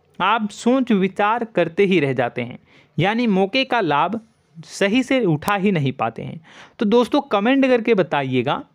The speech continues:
कि आप ज़रूर बताइएगा कि आप किस तरीके के इंसान हैं, कि आप जल्दबाजी में फैसले लेते हैं या फिर आप ज़्यादा ही सोच विचार करते हैं। किस प्रकार के इंसान आप हैं, कमेंट करके अवश्य बताइए।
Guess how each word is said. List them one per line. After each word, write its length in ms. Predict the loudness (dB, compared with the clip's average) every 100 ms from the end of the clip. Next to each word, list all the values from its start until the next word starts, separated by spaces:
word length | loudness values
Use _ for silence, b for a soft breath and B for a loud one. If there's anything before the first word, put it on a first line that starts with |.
| _ _ -2
कि 120 | 0
आप 280 | 2 -2 -10 _ -4
ज़रूर 360 | 2 2 4
बताइएगा 640 | 2 2 -2 -2 -2 -4 -6 B B _
कि 100 | 0
आप 260 | 0 -2 -2
किस 240 | -4 -2
तरीके 400 | 0 2 2 0
के 120 | 0 0
इंसान 520 | 0 0 -2 -2 -4
हैं, 180 | -8 -10 _ _
कि 80 | -2
आप 300 | 0 -2 -4 -6
जल्दबाजी 640 | -2 0 0 0 -2 0 2
में 140 | 2
फैसले 420 | 2 -2 0 0
लेते 300 | 2 2 4
हैं 200 | 2 2 -2 _ _ -2
या 160 | 0
फिर 200 | 0 0
आप 280 | 0 -2 -6 _ -8
ज़्यादा 360 | -2 0 2 2
ही 160 | 2
सोच 340 | 0 0 0 -2
विचार 360 | -2 0 -2
करते 300 | -4 -8 -6
हैं। 200 | -10 -10 -18 B B B
किस 120 | -2
प्रकार 420 | 0 0 2 2 2
के 160 | 2
इंसान 460 | 2 2 -2 -4 -6 -2
आप 220 | -2 -4 -8
हैं, 140 | -8 -10 _ _
कमेंट 340 | 0 0 -4 -2
करके 320 | -2 0 0
अवश्य 380 | 0 -2 -2 -2
बताइए। 500 | -2 -4 -6 -10